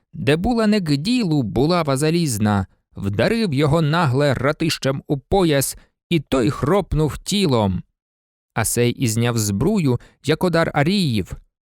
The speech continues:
і сам було в ній одбував походи. Наколи і лікорх удома постарів,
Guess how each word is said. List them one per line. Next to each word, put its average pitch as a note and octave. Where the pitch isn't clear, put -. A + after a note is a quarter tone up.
і C3+
сам G#3
було F3+
в G#2+
ній C#3+
одбував C3+
походи. B2+
Наколи A#2
і A#2+
лікорх C3
удома C3+
постарів, C3